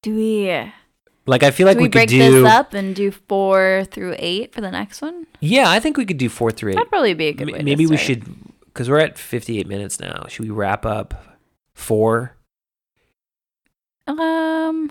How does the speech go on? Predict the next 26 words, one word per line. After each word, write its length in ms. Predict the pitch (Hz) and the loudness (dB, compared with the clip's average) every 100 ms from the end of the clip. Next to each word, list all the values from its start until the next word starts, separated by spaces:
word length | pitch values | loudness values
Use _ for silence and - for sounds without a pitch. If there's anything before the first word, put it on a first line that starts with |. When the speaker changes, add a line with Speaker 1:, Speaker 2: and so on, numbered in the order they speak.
| - | -6
Speaker 2:
'Cause 140 | 120 | -2
I 60 | 113 | 0
feel 120 | 131 | 0
like 120 | 120 | 0
we're 80 | 117 | 0
on 100 | 107 | 0
a 80 | 95 | -2
roll. 500 | 90 98 98 92 85 _ | -4 -2 0 0 -4 _
We're, 120 | 107 101 | -8 -6
like, 200 | 95 - | -6 -8
into 180 | 104 98 | -10 -10
four. 440 | - 92 82 69 - | -10 -8 -6 -6 -8
Speaker 1:
I 80 | 226 | -6
know, 180 | 233 220 | -4 -2
Speaker 2:
don't 100 | 214 | -4
Speaker 1:
but 80 | 214 | -6
Speaker 2:
if 100 | - | -8
Speaker 1:
he's 120 | 233 | -8
Speaker 2:
we're 60 | |
Speaker 1:
gonna 140 | 262 233 | -8 -8
Speaker 2:
gonna 100 | - | -10
Speaker 1:
pace, 520 | - 170 147 - - | -12 -10 -10 -12 -16
I 120 | - | -16
think, 400 | 190 - 95 101 _ _ | -16 -18 -18 -20 _ _
Speaker 2:
Yeah. 180 | 107 95 87 | -6 -4 -4
Speaker 1:
later. 240 | 85 92 | -6 -8